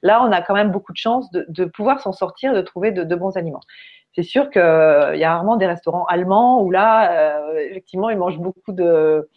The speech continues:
pommes de terre, de saucisses, et cetera. Donc là, c'est effecti-, tous ces restaurants-là, t-, enfin, toute cette cuisine-là, c'est vrai qu'il est préférable de, de l'éviter, euh. Donc, les restaurants, euh, méditerranéens,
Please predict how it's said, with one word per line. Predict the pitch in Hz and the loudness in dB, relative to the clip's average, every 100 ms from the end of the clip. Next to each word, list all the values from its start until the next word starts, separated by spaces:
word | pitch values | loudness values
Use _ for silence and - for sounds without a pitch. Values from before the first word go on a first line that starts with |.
| - _ | -20 _
pommes | - 175 | -4 -2
de | 175 | -2
terre, | 175 202 220 214 | 0 4 4 2
de | |
saucisses, | 185 170 165 214 | -2 -6 -8 -10
et | 190 165 | -10 -8
cetera. | 170 180 214 | -6 -4 -4
Donc | 170 - - | -4 -8 -4
là, | 196 208 | -4 -2
c'est | 165 170 | -6 -10
effecti-, | 180 180 185 _ _ | -10 -10 -12 _ _
tous | - | -12
ces | 233 214 | -2 0
restaurants-là, | 196 - 160 185 240 269 - - _ - | 0 -4 -2 2 2 0 -6 -20 _ -14
t-, | |
enfin, | 185 185 | -4 -4
toute | 185 226 | -4 -2
cette | 151 - | -2 -2
cuisine-là, | - 180 185 185 214 254 285 285 | -6 -6 -4 0 2 2 0 -2
c'est | |
vrai | 170 196 220 | -2 -2 -2
qu'il | - 160 | -8 -8
est | |
préférable | 160 165 175 196 170 | -8 -8 -4 -4 -4
de, | 160 147 | -6 -6
de | 151 | -6
l'éviter, | 165 165 170 247 254 | -6 -8 -2 0 2
euh. | 226 160 147 135 135 _ _ _ _ _ _ - - - - | 0 -2 -6 -8 -12 _ _ _ _ _ _ -20 -20 -20 -6
Donc, | 180 190 | -2 2
les | |
restaurants, | 170 170 175 175 180 170 | 0 0 -2 0 0 0
euh, | 151 | -2
méditerranéens, | 151 156 143 156 175 226 302 | -4 -6 -4 -4 -2 0 0